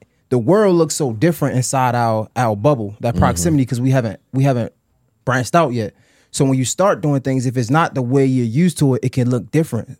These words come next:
Speaker 1: For
Speaker 2: Absolutely.
Speaker 1: example, when I started, and I'm be completely honest, I came in here, my guy, Seven, said, shout out to him, he was like, "Yo,"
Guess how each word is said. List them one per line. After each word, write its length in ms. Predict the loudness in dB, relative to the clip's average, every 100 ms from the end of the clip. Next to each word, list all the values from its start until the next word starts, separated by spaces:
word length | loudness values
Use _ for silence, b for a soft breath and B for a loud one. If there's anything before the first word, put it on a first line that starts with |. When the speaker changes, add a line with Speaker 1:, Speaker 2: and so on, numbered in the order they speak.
| _
Speaker 1:
For 120 | 0
Speaker 2:
Absolutely. 500 | 0 2 2 2 0
Speaker 1:
example, 220 | -8 -10 -6
when 100 | 0
I 140 | 0
started, 300 | 2 0 0
and 100 | 0
I'm 140 | -2
be 180 | -2 -4
completely 460 | -4 -2 0 0 0
honest, 260 | 2 0 -2
I 60 |
came 260 | -2 -2 0
in 60 | 0
here, 200 | 0 -4 b b b
my 100 | -2
guy, 320 | 2 2 2
Seven, 280 | 0 0 0
said, 260 | -2 -4 -2
shout 140 | -2
out 40 | 0
to 40 |
him, 80 | 0
he 80 | 0
was 120 | 0
like, 140 | -2
"Yo," 280 | 0 0 -2